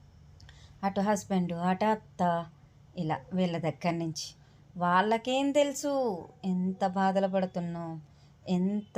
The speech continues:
చెమటోరుస్తున్నాం, ఏం తెలియదు. ఒకే ఒక్క మాటతో "నువ్వేం చేస్తున్నావు?"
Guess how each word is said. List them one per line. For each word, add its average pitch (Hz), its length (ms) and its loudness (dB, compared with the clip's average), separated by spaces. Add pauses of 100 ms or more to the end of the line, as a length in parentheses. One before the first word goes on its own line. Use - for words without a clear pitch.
(100)
చెమటోరుస్తున్నాం, 196 1120 0 (580)
ఏం 180 600 -2
తెలియదు. 220 520 2 (480)
ఒకే - 520 0
ఒక్క 240 220 2
మాటతో 202 500 -2 (380)
"నువ్వేం 254 420 2
చేస్తున్నావు?" 262 640 0